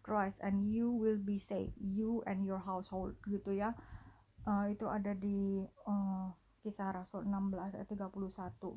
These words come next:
gitu. Jadi saya percaya gitu, saya mulai perkatakan firman Tuhan ya. Saya mulai perkatakan firman Tuhan gitu, bahwa saya percaya satu orang diselamatkan, seisi rumah diselamatkan gitu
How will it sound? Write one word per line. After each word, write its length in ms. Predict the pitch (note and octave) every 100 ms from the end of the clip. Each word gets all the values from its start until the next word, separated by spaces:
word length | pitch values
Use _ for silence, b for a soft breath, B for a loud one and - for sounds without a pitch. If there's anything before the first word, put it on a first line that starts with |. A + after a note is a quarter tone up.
| F#3
gitu. 160 | F3+
Jadi 240 | F3+ G3 A3
saya 240 | A3+ A3+ - _ _ _ -
percaya 480 | G#3 G#3 G3 G#3 G3+ F#3
gitu, 160 | F3+
saya 160 | G3 G#3+
mulai 320 | G#3 G3 G3
perkatakan 640 | - F3+ F#3 - F#3 G3+ G3+
firman 320 | F#3+ F#3+ F3+
Tuhan 400 | F#3+ F#3 F#3+ F#3
ya. 160 | F#3+ A#3+ B3 B B B - -
Saya 80 |
mulai 320 | A3 G#3 G3+ G3
perkatakan 560 | G3+ G3 G3 G3 G3
firman 320 | G3+ G3 F#3+
Tuhan 400 | F#3+ F#3+ G3 G3+
gitu, 240 | F#3+ F#3 F#3
bahwa 340 | F#3 F#3 G3 G3+ - b b -
saya 160 | - G#3
percaya 560 | G#3 G3+ G#3 G3 G#3 G3+
satu 240 | - G3 -
orang 240 | F#3+ G3
diselamatkan, 640 | G3 G3 G3+ F#3+ F#3+ - G3+
seisi 320 | - - G3 F#3+
rumah 320 | G3 G3+ G3
diselamatkan 720 | G3 G3 F#3 F#3+ - F3+ F3 F#3
gitu 160 | F3+